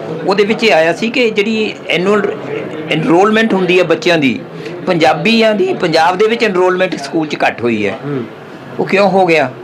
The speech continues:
Speaker 1: ਕਿਉਂਕਿ ਸਾਡੇ ਲੋਕਾਂ ਦੇ, ਉਹਨਾਂ ਦੇ ਮਾਂ-ਬਾਪ ਬਾਹਰ ਚਲੇ ਗਏ ਇੱਥੇ।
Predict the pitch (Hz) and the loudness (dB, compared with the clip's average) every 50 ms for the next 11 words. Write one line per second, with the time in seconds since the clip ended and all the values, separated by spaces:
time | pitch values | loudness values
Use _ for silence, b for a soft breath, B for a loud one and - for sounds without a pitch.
0 | - - - - - 180 190 190 220 - - 185 190 175 208 208 196 196 202 202 | -16 -16 -18 -6 -2 -2 0 0 0 0 0 -2 0 2 0 2 2 2 2 4
1 | 202 214 214 214 202 196 202 214 202 208 185 165 156 156 160 170 175 180 170 170 | 4 2 2 4 2 2 2 2 2 2 2 2 2 2 2 4 4 2 2 0
2 | - - 120 117 - - - - - - - - 151 156 185 214 208 208 190 175 | -4 -10 -10 -12 -14 -18 -20 -20 -18 -12 -4 -2 -2 0 2 0 0 2 0 2
3 | 156 147 135 131 120 113 113 110 - - - - 143 - - - - - - - | 2 2 2 2 0 0 -2 -8 -12 -14 -12 -10 -10 -10 -10 -14 -8 -6 -6 -6